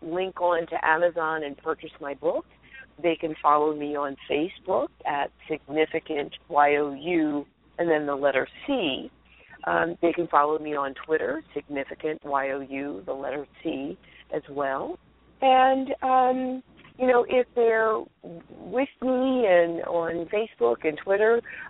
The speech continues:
um, then there'll be opportunities to see me live. So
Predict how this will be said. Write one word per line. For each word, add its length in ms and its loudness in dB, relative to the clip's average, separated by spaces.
um, 240 -2
then 300 2
there'll 180 4
be 180 -2
opportunities 920 0
to 80 -6
see 120 -8
me 180 -2
live. 520 4
So 420 2